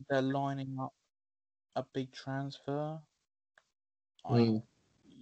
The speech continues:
Speaker 1: yeah, and then, then, then Abraham
Speaker 2: Has to
Speaker 1: uh,
Speaker 2: be sold to sort of accommodate that.
Speaker 1: Yeah.
Speaker 2: Mm.
Speaker 1: But I think we need, um,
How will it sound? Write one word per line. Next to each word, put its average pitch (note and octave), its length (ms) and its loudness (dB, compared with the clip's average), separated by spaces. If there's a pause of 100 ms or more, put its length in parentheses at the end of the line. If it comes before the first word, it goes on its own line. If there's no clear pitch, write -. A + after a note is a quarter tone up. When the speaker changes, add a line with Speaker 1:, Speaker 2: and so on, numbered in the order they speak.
Speaker 1:
yeah, C3+ 280 -6
and C3 200 -6
then, B2+ 280 -4
then, - 200 -12
then A#2 240 -10 (840)
Abraham B2+ 720 -4 (1400)
Speaker 2:
Has C#3 220 10
to C#3+ 80 4
Speaker 1:
uh, - 20 4
Speaker 2:
be C3+ 80 8
sold C3 540 12
to A#2+ 340 10 (120)
sort B2 240 10
of C3 60 6
accommodate G#2+ 540 10
that. G2+ 200 0 (340)
Speaker 1:
Yeah. B2 420 -4 (1120)
Speaker 2:
Mm. G2+ 300 6 (920)
Speaker 1:
But - 260 0
I F3 140 2
think G3+ 240 -2
we D#3+ 60 -2
need, C#3+ 480 -4 (1400)
um, B2+ 500 -4